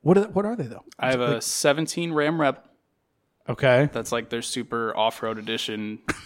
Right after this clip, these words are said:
Speaker 2: <laughs> badass truck. Uh, I've got a Chrysler three hundred.
Speaker 1: Uh-huh.
Speaker 2: I've got a Mustang G T.
Speaker 1: You have a Chrysler three hundred. I
Speaker 2: I
Speaker 1: didn't
Speaker 2: do.
Speaker 1: realize you were black, but that's cool.
Speaker 2: I did, actually. <laughs>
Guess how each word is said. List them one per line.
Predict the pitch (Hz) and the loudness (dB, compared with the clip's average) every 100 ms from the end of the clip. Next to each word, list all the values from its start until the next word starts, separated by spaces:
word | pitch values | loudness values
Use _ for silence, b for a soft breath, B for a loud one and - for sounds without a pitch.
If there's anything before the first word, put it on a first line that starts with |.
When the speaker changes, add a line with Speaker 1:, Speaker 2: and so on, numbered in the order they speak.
| - | -20
Speaker 2:
<laughs> | - - - - | -20 -20 -20 -8
badass | 120 110 110 104 - | -2 0 0 -4 -6
truck. | 101 104 - B B B B B - | -6 -6 -10 B B B B B -2
Uh, | 101 | 2
I've | 98 101 92 | 4 2 0
got | 113 | -2
a | |
Chrysler | 110 120 117 127 | 0 0 0 -2
three | 123 139 | -4 -2
hundred. | 135 131 156 - _ _ - | 0 -2 -4 -10 _ _ 2
Speaker 1:
Uh-huh. | 127 117 120 175 _ - | 2 4 2 0 _ -16
Speaker 2:
I've | 117 | -8
got | 113 | -6
a | 113 | -4
Mustang | 117 117 - 120 | -4 -4 -6 -6
G | 117 123 | -4 2
T. | |
Speaker 1:
You | 165 | 2
have | 170 | 2
a | |
Chrysler | - 160 156 156 | 0 0 0 -2
three | 151 143 | -2 0
hundred. | 143 135 | 0 -2
I | 139 | 0
Speaker 2:
I | 139 | 0
Speaker 1:
didn't | 143 | 2
Speaker 2:
do. | |
Speaker 1:
realize | 143 135 127 | 2 2 0
you | |
were | 123 | -4
black, | 113 123 123 - | -4 -6 -6 -14
but | 147 139 | -16 -14
that's | - - | -12 -12
cool. | - 156 - _ B B | -10 -12 -14 _ B B
Speaker 2:
I | - 127 | 0 0
did, | 135 143 - | 2 0 0
actually. | 107 - 98 | -4 -6 -6
<laughs> | - | -6